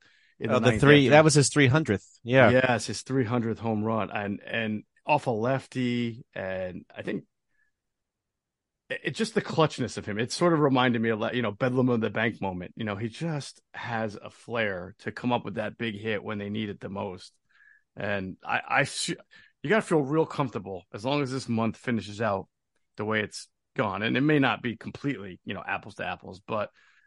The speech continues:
Speaker 1: with Schwarber, Turner, and Harper as your, as your top three there, it's taken the pressure off Castellanos to have to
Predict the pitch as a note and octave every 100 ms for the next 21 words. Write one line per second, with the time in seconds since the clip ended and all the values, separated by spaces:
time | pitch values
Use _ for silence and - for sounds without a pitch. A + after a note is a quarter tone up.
0 | _ A2+ G#2 - C3 C#3 D3 C#3+ - C3+
1 | C3+ C3 C3 - A2+ G#2 A2 A#2 G#2+ F#2+
2 | F#2 _ - A2+ G#2 G#2 - A#2 G2+ G2
3 | G#2+ G#2 - A#2 F#2+ F#2 F#2+ - _ _
4 | - - - F3+ E3+ D3+ D3+ D3 C3+ B2
5 | - B2+ A#2+ A2+ G#2+ C3 B2 - G#2+ -
6 | A#2